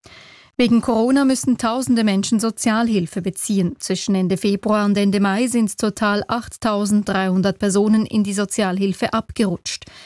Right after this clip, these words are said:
Das ist ein leichter Anstieg, trotz Corona-Hilfe des Bundes. Das geht aus dem Monatsmonitoring der Schweizerischen Konferenz für Sozialhilfe hervor. Betroffen seien vor allem selbstständig Erwerbende und Arbeitnehmer in Kurzarbeit,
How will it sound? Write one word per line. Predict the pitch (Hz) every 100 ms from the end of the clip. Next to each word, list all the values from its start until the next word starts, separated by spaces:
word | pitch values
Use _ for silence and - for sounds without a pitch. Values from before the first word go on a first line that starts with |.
| - _
Das | 196
ist | 175 190
ein | 185
leichter | 185 190 - 226
Anstieg, | 214 220 220 - 196 - - _
trotz | - 220 - -
Corona-Hilfe | - 190 175 180 196 175 - 190
des | 185 -
Bundes. | 220 190 - - - _ - - _ -
Das | -
geht | 196 202
aus | 190
dem | - 208
Monatsmonitoring | 202 233 220 180 - 190 185 - 196 196 214
der | 220
Schweizerischen | 202 190 190 208 190 214
Konferenz | 190 208 190 202 180 170
für | -
Sozialhilfe | 196 208 - 214 214 208 170 -
hervor. | 196 180 - 190 170 _ - - - - _
Betroffen | - - 214 - 277
seien | 254 233 226
vor | 226
allem | 208 202 202
selbstständig | 202 254 - 208 185 185
Erwerbende | 190 185 185 - 208 214 214
und | 190
Arbeitnehmer | 175 170 175 175 196 190 202
in | 202 -
Kurzarbeit, | - 233 - - 180 196 202 208